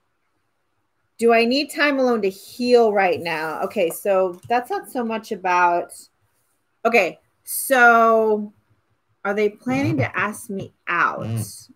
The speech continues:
Speaker 2: mm.
Speaker 1: Um, I don't, I'm not gonna do. Are they trying to make me jealous? Do you guys wanna know about that?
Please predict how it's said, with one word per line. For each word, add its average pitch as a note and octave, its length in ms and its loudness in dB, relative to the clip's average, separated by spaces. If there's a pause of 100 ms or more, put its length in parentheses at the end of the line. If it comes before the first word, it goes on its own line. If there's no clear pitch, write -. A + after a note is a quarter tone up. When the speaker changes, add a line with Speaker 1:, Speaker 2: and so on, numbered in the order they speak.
Speaker 2:
mm. G#2 200 -12
Speaker 1:
Um, G#3 640 -6 (220)
I A3+ 120 -8
don't, D#4 220 -8 (100)
I'm A#3+ 120 -8
not D#4 100 -10
gonna B3+ 200 -6
do. F#3 260 -6 (340)
Are A3+ 100 -2
they B3+ 120 4
trying E4+ 380 0
to F#4 80 0
make C#4+ 220 0
me F#3+ 280 -4 (100)
jealous? G3 920 0
Do A3+ 80 -8
you A#3+ 60 -2
guys C#4 240 2
wanna C4 220 -2
know F#3 280 0
about A#3+ 360 2
that? C#4+ 440 2